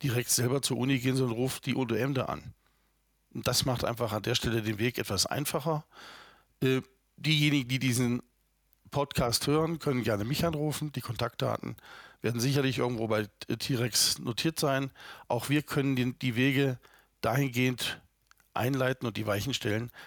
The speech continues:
dass der Kontakt hergestellt werden kann. Weil eins ist klar, ohne dieses Weitergehen, ohne dieses Aufeinander zugehen und gemeinsam Lösungen finden,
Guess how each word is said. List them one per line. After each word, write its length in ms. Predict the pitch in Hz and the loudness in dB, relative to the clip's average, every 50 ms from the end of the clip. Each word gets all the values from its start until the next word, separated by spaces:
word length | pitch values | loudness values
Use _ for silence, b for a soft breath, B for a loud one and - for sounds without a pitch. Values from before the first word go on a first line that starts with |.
| B | B
dass 180 | B - 107 - | B -2 0 0
der 120 | - 110 | 0 -2
Kontakt 400 | - - 104 - - 101 98 - | -2 -4 -6 -4 -4 -4 -4 -2
hergestellt 440 | - 104 - - 131 - 127 110 98 101 | -2 -2 -2 -2 -2 -2 -2 -2 -2 -2
werden 200 | 104 92 95 98 | -2 -2 -4 -4
kann. 240 | - - 92 120 | -6 -6 -6 -4
Weil 120 | 113 110 104 - | -4 -4 -4 -4
eins 220 | - 123 139 - | -4 -2 0 0
ist 160 | - 180 - - | 0 0 0 0
klar, 300 | - - 139 127 113 - B B B B B B B B B - | 0 0 0 0 -2 -4 B B B B B B B B B 0
ohne 260 | 160 170 208 214 190 | 2 2 4 4 2
dieses 360 | 156 156 139 131 123 113 - | 2 2 2 4 4 4 4
Weitergehen, 500 | 113 110 110 104 104 92 98 95 85 82 - - - - - - - _ _ _ _ _ _ _ _ _ _ - - | 2 2 2 0 -2 -2 -2 -4 -4 -6 -10 -16 -18 -20 -20 -20 -20 _ _ _ _ _ _ _ _ _ _ -6 -2
ohne 200 | 143 160 175 165 | 0 0 0 2
dieses 440 | 147 147 135 131 123 - - - - _ _ _ _ | 2 2 2 4 4 2 2 2 -2 _ _ _ _
Aufeinander 500 | - - - 139 - 156 135 127 113 113 | -4 -2 0 0 2 0 0 2 2 0
zugehen 380 | - - 180 185 175 - 202 175 | 0 0 0 0 0 0 0 0
und 100 | 170 147 | 0 0
gemeinsam 460 | 135 127 131 131 135 123 131 120 113 | 0 2 2 2 2 2 0 0 2
Lösungen 320 | 113 127 147 170 180 180 - | 2 2 2 2 0 0 0
finden, 440 | - 165 151 156 151 - 151 143 | 0 0 -2 -2 -2 -2 -4 -4